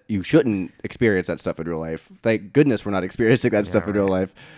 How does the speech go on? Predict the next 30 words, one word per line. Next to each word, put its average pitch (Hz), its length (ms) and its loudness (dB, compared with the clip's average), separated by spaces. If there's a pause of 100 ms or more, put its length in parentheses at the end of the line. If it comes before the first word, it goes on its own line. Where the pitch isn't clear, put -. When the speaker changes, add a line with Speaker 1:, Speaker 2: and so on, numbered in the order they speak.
(140)
Speaker 1:
So 117 200 2
we 117 80 6
get 120 100 4
to 131 60 4
have 110 120 6
these 101 160 -2
weird, 113 240 0
uncomfortable 107 680 -2
feelings 104 840 0
that 98 240 -2
we 101 80 0
could 98 160 -6
never 104 320 -2
really 101 220 0
imagine 101 420 -4
for 98 120 -4
ourselves, 98 760 -4 (440)
thanks 104 260 -8
to 143 80 -8
movies. 127 460 -6 (240)
Speaker 2:
<laughs> - 240 -20
Speaker 1:
Thanks 123 240 0
to 110 160 2
fucked 117 260 0
up 113 100 0
people 110 260 0
like 95 140 -2
S. 104 120 -2
Craig 107 220 -6
Zahler. 98 440 -2